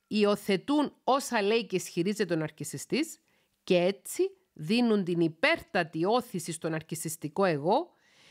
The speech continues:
και την ανώτερη βαθμίδα θαυμασμού και επικρότησης. Αυτό είναι πολύ σημαντικό να το καταλάβουμε. Ότι οι υπτάμενοι πύθικοι είναι μια ασφαλής πηγή ναρκισιστικής τροφοδοσίας για τους ναρκισιστές.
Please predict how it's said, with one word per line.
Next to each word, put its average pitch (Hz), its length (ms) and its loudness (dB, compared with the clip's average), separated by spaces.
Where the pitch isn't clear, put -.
και 226 200 2
την 220 220 -2
ανώτερη 226 580 0
βαθμίδα 214 600 -2
θαυμασμού 175 840 0
και 202 140 0
επικρότησης. 165 1160 -6
Αυτό - 160 -4
είναι 196 120 2
πολύ 175 300 2
σημαντικό 151 500 -2
να 143 120 -8
το - 100 -10
καταλάβουμε. 123 520 -12
Ότι 190 540 0
οι 196 380 -4
υπτάμενοι 170 840 -2
πύθικοι 269 720 -4
είναι 226 280 0
μια 220 300 2
ασφαλής 214 800 -2
πηγή 202 420 0
ναρκισιστικής 208 880 -2
τροφοδοσίας 208 760 0
για 196 100 -4
τους 185 100 -10
ναρκισιστές. 190 920 -2